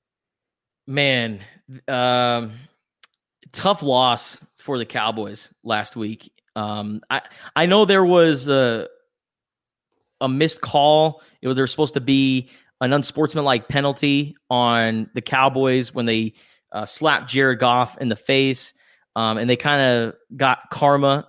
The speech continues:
towards the end of the game when Michael Gallup was called for an offensive passing interference.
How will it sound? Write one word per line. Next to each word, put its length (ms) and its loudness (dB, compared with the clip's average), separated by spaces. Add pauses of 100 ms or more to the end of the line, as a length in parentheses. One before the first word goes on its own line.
(100)
towards 220 -2
the 120 -2
end 100 -2
of 40 -4
the 60 -8
game 260 0
when 140 0
Michael 280 -2
Gallup 600 0 (240)
was 140 -6
called 320 2
for 100 -2
an 80 -6 (100)
offensive 460 -6
passing 320 -2
interference. 720 -4